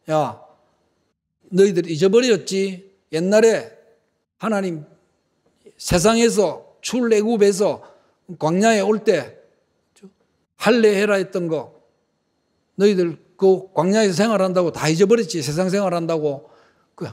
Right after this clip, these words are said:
이번에는 할례를 해라." 할례, 여러분. 고춧가루 하는 겁니다. 그죠?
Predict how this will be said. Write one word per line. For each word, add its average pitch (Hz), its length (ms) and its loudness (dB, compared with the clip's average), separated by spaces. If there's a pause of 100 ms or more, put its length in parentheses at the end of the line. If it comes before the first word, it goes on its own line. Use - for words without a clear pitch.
(680)
이번에는 190 360 2
할례를 208 520 -2
해라." 113 100 -8 (1200)
할례, 202 380 2
여러분. 107 260 -18 (600)
고춧가루 214 360 0
하는 226 160 -2
겁니다. 180 500 -6 (600)
그죠? 175 180 -16